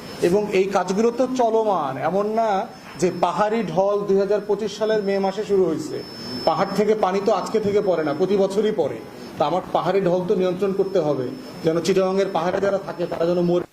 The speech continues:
মরে না যায়। এই জন্য এই কথাগুলো তো বলা হচ্ছে, মানে, মানে এটা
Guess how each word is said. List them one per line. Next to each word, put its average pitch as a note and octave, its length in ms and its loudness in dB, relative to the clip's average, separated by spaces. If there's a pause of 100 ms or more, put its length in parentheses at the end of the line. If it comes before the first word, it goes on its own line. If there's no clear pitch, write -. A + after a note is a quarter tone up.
মরে F3 180 4
না C#3 180 0
যায়। B2 200 -4 (600)
এই E3+ 120 2
জন্য G#3+ 260 4
এই F#3+ 280 2
কথাগুলো G3+ 360 0 (100)
তো A#3 120 0
বলা F#3 200 4
হচ্ছে, G#3 440 0
মানে, G3 280 0 (480)
মানে E3 180 2
এটা E3+ 340 2